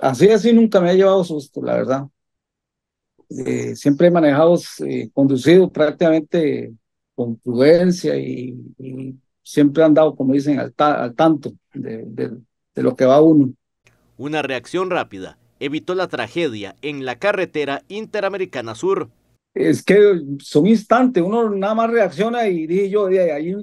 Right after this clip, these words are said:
Speaker 1: tirarme". La verdad es que yo reaccioné, digamos, a la,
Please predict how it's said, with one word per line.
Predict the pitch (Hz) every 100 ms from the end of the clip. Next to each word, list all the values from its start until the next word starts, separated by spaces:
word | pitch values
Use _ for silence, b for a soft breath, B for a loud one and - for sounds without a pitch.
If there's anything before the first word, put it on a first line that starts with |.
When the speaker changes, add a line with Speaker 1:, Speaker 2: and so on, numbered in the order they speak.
| -
Speaker 1:
tirarme". | - 240 214 202 156 113 _
La | 135
verdad | 131 143
es | 151
que | -
yo | 190 208
reaccioné, | 190 180 143 151 160 208
digamos, | 202 190 139
a | 120 120
la, | 123 123 113 - 123 -